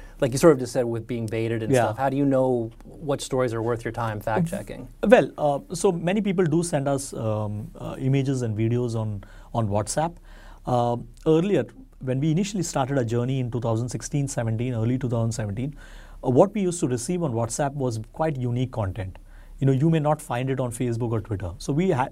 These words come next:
Speaker 2: had a serious problem then. Today, we don't have that problem.
Speaker 1: Hmm.
Speaker 2: Invariably, anything you get on WhatsApp, you will always find it on Facebook and Twitter as well. So there is a multi-platform, um,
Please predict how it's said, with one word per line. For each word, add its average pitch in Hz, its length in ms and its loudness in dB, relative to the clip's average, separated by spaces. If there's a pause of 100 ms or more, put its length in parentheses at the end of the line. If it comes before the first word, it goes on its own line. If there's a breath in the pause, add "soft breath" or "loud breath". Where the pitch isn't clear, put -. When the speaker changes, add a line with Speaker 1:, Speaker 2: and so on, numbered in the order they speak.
(120)
Speaker 2:
had 131 140 0
a 135 40 0
serious 151 280 -2
problem 123 400 -4
then. - 280 -6 (500 loud breath)
Today, 185 180 6
we 208 80 2
don't 147 200 4
have 120 180 -2
that 113 120 -6
problem. 101 360 -10
Speaker 1:
Hmm. 156 160 -8 (200 loud breath)
Speaker 2:
Invariably, 170 600 4
anything 220 320 -2
you 180 120 2
get 139 200 -2 (100)
on 131 140 -4
WhatsApp, 117 520 -2 (120)
you 143 140 2
will 139 160 4
always 135 320 0
find 120 180 -4
it 123 100 -6
on 123 120 -4
Facebook 117 400 -2
and 113 100 -2
Twitter 110 240 -4
as 104 220 -8
well. 113 160 -8 (360 loud breath)
So - 180 4
there 156 200 4
is 180 80 0
a 180 80 2
multi-platform, 139 1160 -2
um, 107 540 -2